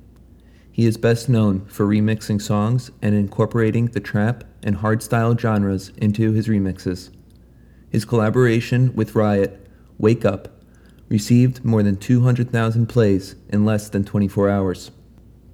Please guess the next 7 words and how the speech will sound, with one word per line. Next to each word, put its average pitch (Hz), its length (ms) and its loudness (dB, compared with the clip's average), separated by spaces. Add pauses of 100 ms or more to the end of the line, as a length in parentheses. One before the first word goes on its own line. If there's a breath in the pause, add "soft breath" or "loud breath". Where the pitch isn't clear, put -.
(680)
Early 120 240 4
life. 98 380 -2 (1080 soft breath)
Keizo 127 440 6
grew 123 260 4
up 123 120 0
playing 113 340 0
hockey. 104 440 0